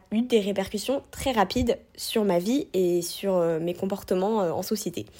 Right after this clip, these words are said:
Parce que dès que je suis rentrée en maternelle, euh, je me suis immédiatement entourée de copines, de filles,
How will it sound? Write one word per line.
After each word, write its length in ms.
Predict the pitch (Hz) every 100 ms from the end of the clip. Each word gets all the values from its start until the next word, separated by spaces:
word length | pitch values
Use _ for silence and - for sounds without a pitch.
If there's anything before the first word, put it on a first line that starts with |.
| - - -
Parce 180 | 180
que 80 | -
dès 260 | 190 196 320
que 60 |
je 80 | 269
suis 160 | 233 233
rentrée 240 | 208 202
en 40 | 175
maternelle, 540 | 175 175 180 202 - - _ _ _ -
euh, 260 | 175 175 185 180
je 220 | 180 180
me 120 | 185
suis 240 | 185 190 - _ _ -
immédiatement 640 | 254 240 220 214 226 240 -
entourée 600 | 220 214 220 214 233 269 -
de 340 | 185 180 175
copines, 480 | 170 - 202 190 233
de 140 | 202
filles, 340 | 175 - 202